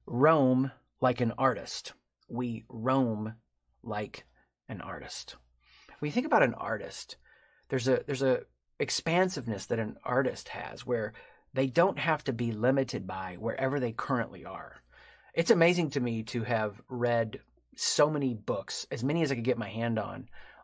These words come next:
on dark artists. In other words, artists or performers where something went bad for them. World-class chess champions, you know, uh, world-class artists,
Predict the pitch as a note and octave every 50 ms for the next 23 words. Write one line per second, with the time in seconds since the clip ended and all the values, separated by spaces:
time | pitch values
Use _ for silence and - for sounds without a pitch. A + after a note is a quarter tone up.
0 | _ - - A#2+ B2+ B2 B2 B2 A#2+ A#2 A#2+ - - C3+ A2+ A2+ C#3 C3 C3+ C#3
1 | C3 - - - - _ _ _ - - A#2+ G#2 F#2 E2+ - - - - - -
2 | - - - C#3+ D3 E3+ F3+ F3 D#3 C#3 C#3 B2+ - - _ _ - - - _
3 | C3 C#3+ D#3+ E3 F3+ F3 - - - - - - - D3+ C#3+ C3+ - - - B2
4 | - - C#3+ C3+ C3 B2 A#2 A2 A2 A2 - - C#3+ C3+ A2+ A2+ - - D3+ C#3
5 | C3 - C#3+ B2+ B2 A#2 - B2+ - A2 G#2+ G#2+ G#2+ G#2+ - - - - - -
6 | - - _ - - - - - - - C3+ C3 C3+ B2+ A#2+ - B2 A2 A2 -
7 | - - - D3+ C#3+ B2 - - - - A2 - - - - - - - - -
8 | - _ - - - - - A2+ - - - B2+ A2+ B2+ C3+ C#3+ C3 - C3 A2+
9 | A2 - - - _ - D3 D#3 D3 A2+ - - - - _ - - - -